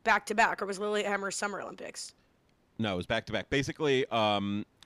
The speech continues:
Speaker 2: the Olympics used
Speaker 1: Co-,
Speaker 2: to be
Speaker 1: covid pandemic?
Speaker 2: summer, no, <laughs> summer and winter were always the same year, and then they'd be four years off, which also makes no sense.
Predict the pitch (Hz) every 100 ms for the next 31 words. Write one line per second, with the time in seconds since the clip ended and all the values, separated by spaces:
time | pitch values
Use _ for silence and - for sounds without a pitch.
0 | - _ - 113 143 156 143 320 - -
1 | 240 214 214 208 208 202 226 - - 160
2 | 165 139 82 - - 151 151 143 120 107
3 | 113 127 113 107 - 104 98 90 - 104
4 | 92 95 107 - 92 90 82 82 101 87
5 | 110 127 123 104 87 76 - 80 104 104
6 | -